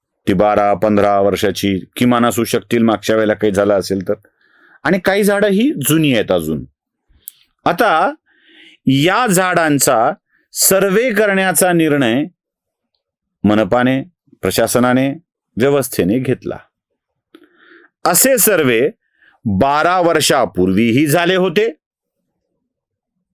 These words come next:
बारा वर्षापूर्वीही झाले होते. तेव्हा देवेंद्र फडणवीस मुख्यमंत्री नव्हते. अशा खुणा बारा वर्षापूर्वीही झाल्या होत्या. बारा वर्षानंतर सुद्धा होत आहेत.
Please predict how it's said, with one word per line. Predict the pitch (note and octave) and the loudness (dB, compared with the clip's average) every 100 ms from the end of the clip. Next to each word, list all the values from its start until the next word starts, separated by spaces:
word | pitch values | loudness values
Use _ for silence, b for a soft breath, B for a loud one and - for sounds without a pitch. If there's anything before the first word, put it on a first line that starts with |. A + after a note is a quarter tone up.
| _ _ _ _ _ _ _ _ _ _ _ _ - | _ _ _ _ _ _ _ _ _ _ _ _ -2
बारा | F#2+ F#2 G2+ | 0 2 2
वर्षापूर्वीही | G2 F2+ - G2 F#2 E2+ F2+ F#2+ A2 | 0 0 -2 -2 -2 0 0 0 0
झाले | A#2+ B2 | 0 0
होते. | C3 B2 C#3 D3+ _ b b b b _ | 0 -2 -4 -6 _ b b b b _
तेव्हा | A#2 A#2 A#2+ | 0 2 2
देवेंद्र | A2 G#2+ G#2+ G2+ | 2 2 2 0
फडणवीस | G2 G2 F#2+ F#2 | 0 0 0 -2
मुख्यमंत्री | F#2 - F#2+ F2+ E2+ E2+ | -4 -4 -2 0 0 -2
नव्हते. | E2 E2 E2 B2 E3 A3+ _ _ _ _ _ _ _ B B B B | 0 0 0 -2 -2 -6 _ _ _ _ _ _ _ B B B B
अशा | - F#3 C4+ B3 | -2 2 2 2
खुणा | - D#3+ C#3 | 2 2 2
बारा | B2+ A2+ A2 G#2 | 2 2 2 2
वर्षापूर्वीही | G2 F#2+ - F2+ D#2+ E2+ D#2+ F2 F2+ B2 | 2 0 0 -2 0 -4 -2 -2 0 0
झाल्या | C3 D3+ D#3 | 0 0 0
होत्या. | D3 C#3+ D3+ D3+ - _ _ _ _ _ _ _ _ _ _ _ _ _ | 0 -2 -4 -4 -12 _ _ _ _ _ _ _ _ _ _ _ _ _
बारा | B2+ A#2 D3+ D#3 C#3+ C3+ | -4 0 0 0 0 0
वर्षानंतर | A#2+ G#2+ - A2 G#2 F#2+ F2 F#2 | 0 0 0 0 2 0 0 -2
सुद्धा | F2+ D#2 C2+ A#2+ | -2 -8 -8 -4
होत | E3 C#3+ - | -4 -4 -6
आहेत. | A2 - | -10 -14